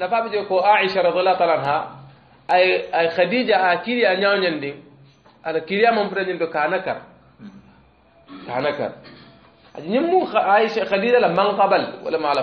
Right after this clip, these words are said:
farman so la na la place ko do tan lam baro ñaaw ñandi Aisha ya kibaro.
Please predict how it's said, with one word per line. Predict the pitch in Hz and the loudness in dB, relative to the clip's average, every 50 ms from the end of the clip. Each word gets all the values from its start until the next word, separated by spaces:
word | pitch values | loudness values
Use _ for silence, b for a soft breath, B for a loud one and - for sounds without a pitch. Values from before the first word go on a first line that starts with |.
| - - - | -4 -4 -2
farman | 160 151 175 180 190 190 190 | -2 0 0 0 0 -2 -2
so | 190 214 208 | -2 -2 0
la | 180 156 151 | 2 2 2
na | 156 180 190 | 4 2 2
la | 180 165 | 2 2
place | - 185 175 165 165 165 | 2 2 4 4 2 2
ko | - - 208 | 0 -2 0
do | 214 202 | 0 2
tan | 233 220 208 196 185 175 | 2 4 4 2 2 0
lam | 165 151 156 156 - B B B B B | -2 -4 -6 -10 -18 B B B B B
baro | 151 151 160 160 | -2 0 0 0
ñaaw | 170 185 185 190 | 0 0 0 0
ñandi | 180 175 165 156 143 143 143 151 - - - - - - - | 0 -2 -2 -2 -4 -6 -6 -8 -10 -16 -20 -20 -20 -20 -12
Aisha | - 123 127 127 123 123 135 | -4 -2 -2 -2 -2 -2 -4
ya | 117 101 104 | -4 -4 -6
kibaro. | - - 120 98 101 98 95 90 82 | -8 -12 -8 -6 -4 -4 -4 -6 -10